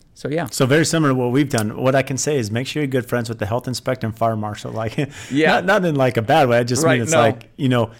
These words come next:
Speaker 2: make sure you understand exactly what they're looking for, you know,
Speaker 1: Yep.
Speaker 2: code. And it,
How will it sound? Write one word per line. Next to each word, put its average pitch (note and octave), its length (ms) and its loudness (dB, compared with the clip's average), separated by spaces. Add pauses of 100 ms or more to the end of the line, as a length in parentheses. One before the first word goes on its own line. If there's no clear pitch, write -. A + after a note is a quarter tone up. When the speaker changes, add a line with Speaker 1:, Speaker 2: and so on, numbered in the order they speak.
(120)
Speaker 2:
make D3 160 4
sure D#3+ 140 4
you D3 40 4
understand C3+ 560 0
exactly B2 400 0
what A2 120 -4
they're A#2 100 -2
looking A#2 260 -2
for, A#2 260 0
you A2+ 80 2
know, G#2+ 140 0
Speaker 1:
Yep. B2 100 2
Speaker 2:
code. A2+ 320 2
And G2+ 220 0 (340)
it, - 140 -4